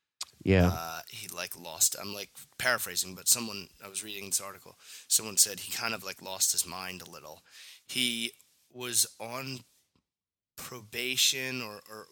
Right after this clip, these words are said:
Speaker 2: was about to face a hearing for strangling and beating his girlfriend in a public
Speaker 1: Oh,
Speaker 2: restroom.
Speaker 1: sounds like a nutcase from the beginning.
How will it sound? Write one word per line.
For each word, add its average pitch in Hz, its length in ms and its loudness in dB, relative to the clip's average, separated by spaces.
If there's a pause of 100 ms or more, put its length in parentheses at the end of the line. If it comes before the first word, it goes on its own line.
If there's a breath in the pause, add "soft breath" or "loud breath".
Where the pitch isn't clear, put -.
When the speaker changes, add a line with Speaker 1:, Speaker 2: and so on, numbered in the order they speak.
Speaker 2:
was 113 160 2
about 113 380 -2
to 107 320 -2 (920 loud breath)
face - 340 10
a 117 40 -2
hearing 127 480 0
for 110 260 -4
strangling 117 800 0
and 95 160 -12
beating 113 380 -4
his 107 240 0
girlfriend 123 720 -4 (400 soft breath)
in 98 100 -8
a 117 60 -6
public - 320 0
Speaker 1:
Oh, 95 180 10
Speaker 2:
restroom. 87 300 8
Speaker 1:
sounds 131 200 8
like 131 100 6
a 90 40 8
nutcase 87 640 4
from 90 100 0
the 82 60 -2
beginning. 85 540 6